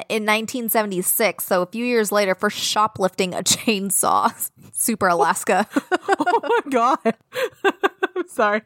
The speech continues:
Speaker 1: No,
Speaker 2: I
Speaker 1: it's
Speaker 2: just, I stole
Speaker 1: fine.
Speaker 2: this. I mean, of all the things in the world to
Speaker 1: A
Speaker 2: shoplift.
Speaker 1: fucking chainsaw.
Speaker 2: How do you sneak that out?
Speaker 1: Right?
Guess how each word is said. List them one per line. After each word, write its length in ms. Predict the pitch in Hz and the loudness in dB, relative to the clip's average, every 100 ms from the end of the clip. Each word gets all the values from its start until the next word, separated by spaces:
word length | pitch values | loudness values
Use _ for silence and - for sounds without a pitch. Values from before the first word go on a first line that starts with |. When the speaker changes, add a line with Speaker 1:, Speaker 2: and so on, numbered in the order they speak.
| - | -6
Speaker 1:
No, 480 | 240 233 196 175 233 | -2 2 2 2 0
Speaker 2:
I 40 | |
Speaker 1:
it's 140 | 240 | -2
Speaker 2:
just, 100 | - 202 | -2 0
I 180 | 185 185 | 2 0
stole 160 | 165 | -2
Speaker 1:
fine. 120 | 170 | -2
Speaker 2:
this. 280 | 196 196 - _ - | -4 -4 -10 _ -4
I 100 | 254 | 0
mean, 140 | 294 294 | 2 0
of 80 | |
all 280 | 254 240 269 | 2 2 2
the 60 | 277 | 0
things 220 | 262 240 | -2 0
in 60 | 240 | -2
the 60 | |
world 240 | 226 220 196 | 0 0 -2
to 120 | 220 | -10
Speaker 1:
A 60 | 202 | -8
Speaker 2:
shoplift. 340 | - 180 208 | -2 -2 0
Speaker 1:
fucking 360 | 208 196 196 208 | 0 0 -4 -2
chainsaw. 640 | 233 - 123 - 110 - 392 - | -2 -2 -4 -2 -2 -2 -4 -2
Speaker 2:
How 200 | 330 349 | 0 2
do 80 | 415 | 2
you 200 | 427 415 | 2 0
sneak 340 | - 392 349 | -2 -2 -2
that 160 | 349 339 | 0 0
out? 440 | 320 381 226 185 151 | 2 2 0 -4 -2
Speaker 1:
Right? 460 | 196 190 233 226 | 0 2 0 -4